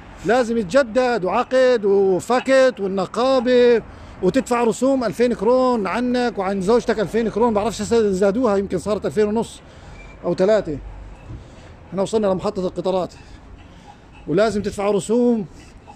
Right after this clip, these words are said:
ولازم الأوراق كلها تتصدق من الفكت و-، ودعوة عمل وقصة مشروع. حواليت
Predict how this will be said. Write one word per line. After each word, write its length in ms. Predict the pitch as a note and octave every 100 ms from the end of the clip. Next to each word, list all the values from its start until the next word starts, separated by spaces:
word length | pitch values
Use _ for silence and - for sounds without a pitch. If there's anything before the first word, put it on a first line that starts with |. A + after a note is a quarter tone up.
| -
ولازم 440 | - G3 G3 G#3
الأوراق 320 | F#3+ F3 F#3+ G#3+
كلها 280 | G3 F#3+
تتصدق 560 | G3 D#3+ D#3+ G#3+ G3 D#3+
من 100 | F3+
الفكت 500 | D#3 G#3+ A3+ A#3 G3+
و-، 460 | E3+ D#3 D3+ D3 C#3 - - - - -
ودعوة 380 | E3+ F3+ F#3+ F#3+
عمل 600 | F3 A3+ A3 G#3+ D#3 D3 A#2+ - - - D3
وقصة 360 | G#3+ - D#3+ C3 - - - - - - G3
مشروع. 460 | E3+ A3+ B3+ E3+ B2+ - - - - - - - - - - - - - - - - - - - - - - - - - - - - - - - - - - - - - - - -
حواليت 460 | F#3+ G3+ B3+ C4